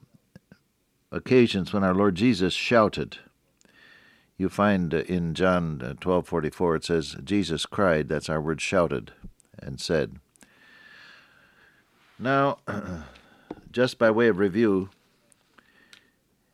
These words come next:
he said, "If any man thirst, let him come unto me and drink." If you really want to know God, you can,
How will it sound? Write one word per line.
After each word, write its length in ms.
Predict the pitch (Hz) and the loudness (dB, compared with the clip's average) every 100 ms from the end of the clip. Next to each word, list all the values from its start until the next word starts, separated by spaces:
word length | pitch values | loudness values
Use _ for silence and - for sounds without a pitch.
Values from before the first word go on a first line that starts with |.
| - _ | -20 _
he 440 | - 104 110 107 98 | -6 2 4 4 2
said, 320 | - 120 104 | 2 2 2
"If 100 | 98 | 2
any 140 | 123 | 0
man 260 | 117 117 110 | 4 4 2
thirst, 560 | - 147 110 - - - - | 6 6 6 2 -6 -10 -6
let 160 | 101 104 | 0 0
him 140 | 95 | 0
come 220 | - 113 | 0 -2
unto 200 | 101 92 | -2 -2
me 140 | 98 98 | -2 0
and 140 | 90 | -2
drink." 400 | 90 98 76 - _ _ _ _ _ _ _ _ _ _ _ _ _ _ _ _ _ _ _ _ _ _ | -2 -4 -6 -14 _ _ _ _ _ _ _ _ _ _ _ _ _ _ _ _ _ _ _ _ _ _
If 80 | - | -2
you 120 | 107 | 4
really 560 | 127 147 147 143 135 127 | 6 6 8 8 8 8
want 260 | 117 123 | 6 4
to 80 | 117 | 2
know 200 | 110 117 | 4 2
God, 420 | 98 110 107 90 | 4 4 4 2
you 180 | 95 101 | -2 -2
can, 680 | - 95 73 69 67 85 | -2 -6 -6 -8 -12 -14